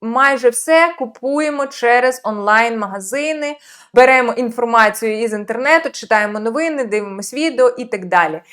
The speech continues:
І, звичайно, є люди з іншого боку, хто є босами цього всього, хто це все створює.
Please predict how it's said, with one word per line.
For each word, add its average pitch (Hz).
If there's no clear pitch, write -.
І, 320
звичайно, 349
є 226
люди 233
з 214
іншого 240
боку, 349
хто 320
є 254
босами 277
цього 208
всього, 320
хто -
це 240
все 226
створює. 156